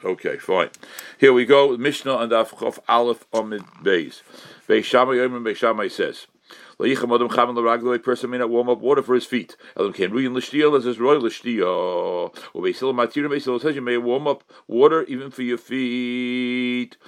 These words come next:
Beis Hillel says it's okay. So what's going on here in this machlokes? Stop. Then there's a line in the Mishnah. Oisa the Madura, Umischamin Kenegdo, a person may make a Madura. Madura is a flame, a big flame.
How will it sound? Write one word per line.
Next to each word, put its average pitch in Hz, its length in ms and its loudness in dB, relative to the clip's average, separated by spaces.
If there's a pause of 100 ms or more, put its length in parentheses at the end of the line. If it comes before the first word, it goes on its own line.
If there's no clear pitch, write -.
(640)
Beis 120 180 -4
Hillel 147 200 6
says 127 220 2
it's 117 100 -2
okay. 123 1300 2
So 117 160 -6
what's 139 180 -4
going 123 260 -4
on 135 180 -4
here 120 100 -4
in 123 80 -6
this 117 100 -8
machlokes? 123 520 -4
Stop. - 360 -4 (320)
Then 123 200 2
there's 117 120 -2
a 127 80 2
line 123 300 4
in 123 100 0
the 120 60 -6
Mishnah. 120 300 -6
Oisa 131 280 -4
the 120 60 -2
Madura, 131 560 0
Umischamin 131 500 -4
Kenegdo, 139 420 -2
a 117 40 0
person 127 300 -6
may 120 80 -12
make 131 180 -4
a 120 80 -2
Madura. 110 580 -4
Madura 104 300 -6
is 110 60 -6
a 101 80 -6
flame, 117 500 -4
a 107 60 -8
big 113 200 -6
flame. 104 440 -4